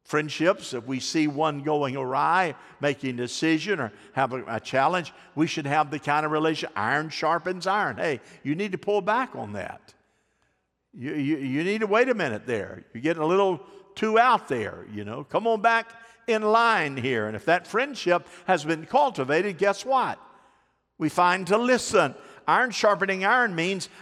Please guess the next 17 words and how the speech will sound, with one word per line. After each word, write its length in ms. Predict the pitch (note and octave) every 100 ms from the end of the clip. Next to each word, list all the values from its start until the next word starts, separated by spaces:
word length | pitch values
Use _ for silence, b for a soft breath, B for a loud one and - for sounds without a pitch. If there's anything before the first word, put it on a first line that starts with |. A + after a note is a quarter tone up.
| B
I 160 | F#3+
will 140 | B3 A3+
be 240 | G3+ G3+
honest 440 | A3 C4 A#3+ E3
for 100 | -
the 140 | F3+ E3+
sake 420 | - G#3+ A#3 A3 B B
of 200 | - A#3+
the 80 | B3+
friendship. 680 | - D#4+ D#4+ A#3 - F3+ A2+ - - - _ _ _ _
Hello? 540 | D#3 F#3 C#4+ C#4 - - - _ _ _ _ _ _ _ _ _ _ _ _ _
Now 100 | E3
let 120 | A3
me 60 | A#3+
tell 200 | - C4
you, 140 | A#3
sir, 500 | D#3 - D#3+ G3 G#3